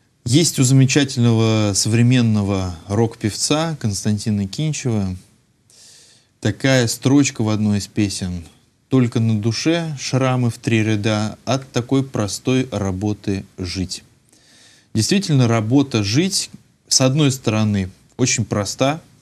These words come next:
че проще может быть, живи себе и наслаждайся жизнью. С другой стороны, если ты свою жизнь соподчинил каким-то сверхзадачам, особенно задачам, которые поставлены тебе извне, например, Евангелием,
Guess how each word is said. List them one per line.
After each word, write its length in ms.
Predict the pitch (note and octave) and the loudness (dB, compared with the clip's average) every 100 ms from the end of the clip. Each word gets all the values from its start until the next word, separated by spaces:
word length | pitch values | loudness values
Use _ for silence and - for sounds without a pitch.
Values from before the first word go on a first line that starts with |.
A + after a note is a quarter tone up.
| _ | _
че 160 | - A2 | -4 -4
проще 480 | - G#2 G#2 - G#2 | -2 -2 -2 -2 -4
может 220 | G2 F#2 | -2 -4
быть, 200 | F#2+ C3 | -2 -2
живи 320 | A2+ F#2+ F#2+ | 0 -2 -2
себе 360 | C#3 A2 F#2+ F#2 | -2 -4 -2 -2
и 20 | |
наслаждайся 720 | F#2 F#2 F#2+ F#2 F#2+ F2 G2 | -4 -6 -6 -4 -4 -6 -8
жизнью. 420 | F#2+ C#3 D3 C3 A#2+ _ _ - - _ _ | -4 -2 -2 -8 -12 _ _ -20 -20 _ _
С 60 | A#2 | 4
другой 260 | C3+ G3 | 6 6
стороны, 360 | G3 D3+ D3 E3 | 2 0 0 0
если 340 | D3 D3 C#3 C3+ | 2 2 4 0
ты 260 | C3 D#3+ | 2 0
свою 400 | D3+ C3+ B2+ A#2+ | 2 2 4 4
жизнь 460 | A2+ C3 C3+ A#2 G#2 | 4 4 4 4 0
соподчинил 760 | - A#2+ A#2+ A2+ - A#2+ A2+ G2+ | 0 -2 -2 -4 -2 0 2 0
каким-то 440 | G2 A2 G2+ G#2 | -2 -2 -2 -4
сверхзадачам, 1000 | - A2+ G#2 G#2+ G#2 C#3+ E3+ - G#2+ F#2+ - _ A#2+ A2 | -2 -2 0 -2 0 0 0 -2 -2 -2 -8 _ -18 -10
особенно 580 | G2+ A2 G#2+ G#2 G#2 - | -4 -4 0 0 -2 -4
задачам, 520 | G2 A2 G#2+ A2 G#2+ | -4 -2 0 -2 -4
которые 400 | F#2+ G2 A2+ G#2 | -4 -4 -2 -2
поставлены 720 | G2+ G2+ - A2+ G#2 G2 G2 | -4 -8 -4 -4 -2 -2 -4
тебе 420 | F#2+ G2+ G2+ A2 - - _ | -4 -6 -2 -2 -4 -14 _
извне, 640 | A2 F#2 F2+ F#2+ G#2+ D3 F3+ - | -4 -4 -4 -2 -2 -2 -6 -12
например, 440 | - F#2+ F#2 F2+ F2 | -10 -8 -6 -6 -6
Евангелием, 760 | F2 F2 B2+ D#3+ C#3+ A#2+ G#2 | -6 -4 -4 -2 -4 -4 -6